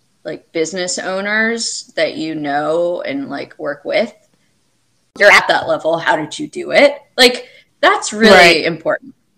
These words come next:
Speaker 2: Um, one of my life coaches, um, Darius Daniels, he said, um, I'm just paraphrasing, but he said, um, "Don't look for a mentor who you just, like, is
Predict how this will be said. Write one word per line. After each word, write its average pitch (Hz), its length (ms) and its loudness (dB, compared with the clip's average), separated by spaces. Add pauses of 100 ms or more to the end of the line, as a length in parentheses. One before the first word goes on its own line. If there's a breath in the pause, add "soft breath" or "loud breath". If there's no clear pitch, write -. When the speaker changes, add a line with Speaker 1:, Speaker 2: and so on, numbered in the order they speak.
(500)
Speaker 2:
Um, 202 300 4
one 226 140 4
of 277 80 2
my 269 140 4
life 185 280 2
coaches, 180 560 -6
um, 175 360 -6
Darius 170 380 0
Daniels, 196 640 -4 (100)
he 208 120 4
said, 175 640 2
um, 170 560 -6
I'm 202 140 0
just 202 200 2
paraphrasing, 170 640 2
but 185 120 0
he 220 180 0
said, 180 480 2 (480 soft breath)
um, 170 560 -2 (800)
"Don't 233 220 4
look 269 120 2
for 247 200 4
a 202 40 6
mentor 175 720 -2 (120)
who 208 180 8
you 190 180 2
just, 185 280 0
like, 165 420 0 (640)
is 202 220 2